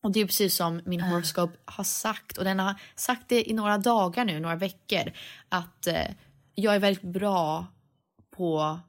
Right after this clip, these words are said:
Speaker 1: eller att ha den insikten att jag är väldigt bra på att kritisera folk, eh, eller vad stod det? Det stod väl: "The not, the subtle and not so ways you critici-,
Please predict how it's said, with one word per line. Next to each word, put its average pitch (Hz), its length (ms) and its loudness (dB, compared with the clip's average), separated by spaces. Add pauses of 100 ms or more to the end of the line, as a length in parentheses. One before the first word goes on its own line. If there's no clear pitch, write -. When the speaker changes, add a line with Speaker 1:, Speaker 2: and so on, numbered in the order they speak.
(140)
Speaker 1:
eller 220 180 2
att 208 160 -2
ha 226 280 2
den 185 180 -2
insikten 180 560 -2
att 156 220 -8 (360)
jag 202 160 4
är 196 40 4
väldigt 190 240 0
bra 190 180 2
på 180 100 -6
att 160 60 -10
kritisera 175 480 0
folk, 151 560 -6 (320)
eh, - 500 -6 (800)
eller 202 140 -2
vad 202 120 0
stod 226 260 0
det? - 160 -12 (180)
Det 208 80 -8
stod 214 240 -6
väl: 185 220 0 (1120)
"The 202 100 4
not, 214 380 4 (120)
the 214 100 2
subtle 240 300 4
and 240 120 2
not 196 200 2
so 196 160 2
ways 175 400 2
you 185 80 0
critici-, 180 480 -2